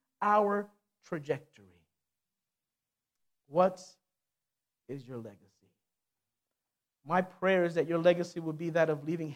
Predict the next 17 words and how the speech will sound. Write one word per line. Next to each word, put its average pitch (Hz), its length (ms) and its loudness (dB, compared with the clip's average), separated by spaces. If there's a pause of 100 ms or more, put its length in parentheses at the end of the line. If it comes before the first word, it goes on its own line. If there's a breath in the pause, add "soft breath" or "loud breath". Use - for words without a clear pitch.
handprints 190 540 -8
in 165 60 -14
the 156 100 -10
hearts 170 400 -2
of 156 80 -20
the 156 60 -10
next 160 280 -12
generation 151 540 -12 (760)
by 160 140 6
prior-, 175 640 6 (100)
prioritizing 185 640 2
them 175 160 -2
in 160 80 -6
all 196 280 4
that 240 120 2
you 226 120 -4
do 208 380 -6